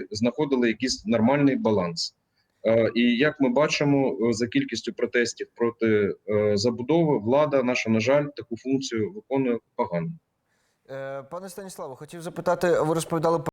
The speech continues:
Speaker 2: процес створення кадастрового списку пам'яток, е, культури у Мінкульта, архіте-, е, е, архітектурних пам'яток культури. Хто сповільнює цей процес? Бо ви кажете, він дуже,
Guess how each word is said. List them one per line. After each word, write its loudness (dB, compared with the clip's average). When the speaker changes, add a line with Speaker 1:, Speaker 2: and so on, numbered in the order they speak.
Speaker 2:
процес 0
створення 2
кадастрового 0
списку -2
пам'яток, -2
е, 2
культури 2
у 0
Мінкульта, 0
архіте-, 0
е, 2
е, 2
архітектурних -2
пам'яток -2
культури. -2
Хто -4
сповільнює 0
цей -2
процес? -2
Бо 0
ви 0
кажете, -4
він -2
дуже, 0